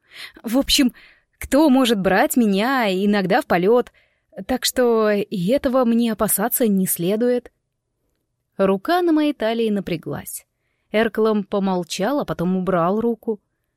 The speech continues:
Я обернулась, но мужчина смотрел исключительно вперёд, поджав губы и думая о чём-то невесёлом.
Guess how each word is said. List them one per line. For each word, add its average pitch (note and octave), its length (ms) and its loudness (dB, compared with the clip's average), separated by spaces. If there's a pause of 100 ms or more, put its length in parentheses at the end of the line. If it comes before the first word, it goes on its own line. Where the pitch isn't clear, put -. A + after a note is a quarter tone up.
(460)
Я F#3+ 240 0
обернулась, G3 840 -2 (380)
но A#3 100 2
мужчина A3 440 2
смотрел G3+ 520 0 (240)
исключительно G#3 1040 -2
вперёд, E3 460 -4 (100)
поджав F#3+ 380 0
губы G3 380 0 (260)
и B3 80 -4
думая A3+ 380 0
о F3 40 -10
чём-то G#3+ 420 -2 (280)
невесёлом. G#3+ 800 -4